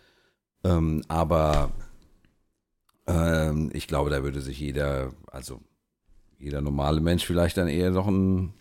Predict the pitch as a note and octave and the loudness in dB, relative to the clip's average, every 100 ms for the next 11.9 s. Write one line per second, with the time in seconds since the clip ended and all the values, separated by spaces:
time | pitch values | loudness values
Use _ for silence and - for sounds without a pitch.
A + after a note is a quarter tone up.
0 | _ - F2 G#2+ B2+ F2 E2 D#2+ D3 C#3+ | _ -4 0 2 2 2 0 2 2 4
1 | G#2 D#2+ C#2+ C#2 D2 C2+ C#2 C#2+ D2 - | 0 0 0 0 -2 -4 -2 -2 -4 -10
2 | - - _ _ _ _ - G2+ F#2+ F2+ | -20 -20 _ _ _ _ 0 2 4 2
3 | E2+ E2 D2 C2+ - G1+ - _ _ - | 2 2 2 0 -6 -12 -14 _ _ -20
4 | - - F2 D#2+ - - _ _ _ _ | -12 -2 0 0 -4 -14 _ _ _ _
5 | - G2 F2+ F#2 F2+ F2+ E2 E2+ G2+ F#2 | -6 -4 0 4 4 4 0 -2 2 4
6 | A2 A2 - G#2+ G#2 G2 G2 F2+ F#2 F#2 | 4 2 2 2 4 4 4 4 0 0
7 | F#2 A#2 B2 A2 G#2 G2 G2 E2+ F2+ F2+ | 2 4 4 6 4 2 0 0 2 4
8 | G2 F#2+ E2+ F2+ - F2+ - E2+ F2 D#2+ | 4 2 2 0 0 -2 -2 -2 -2 -2
9 | D#2 - C#2+ D#2+ D2+ D#2 - - D#2+ D#2+ | -4 -6 -8 -8 -8 -10 -14 -6 0 2
10 | D#2+ D#2 D2 C2+ - - _ _ - - | 4 4 2 -2 -14 -20 _ _ -16 -2
11 | F#2+ F2+ F#2 F2+ F2+ F#2 - C2+ - | 2 2 2 4 4 2 -2 -4 -6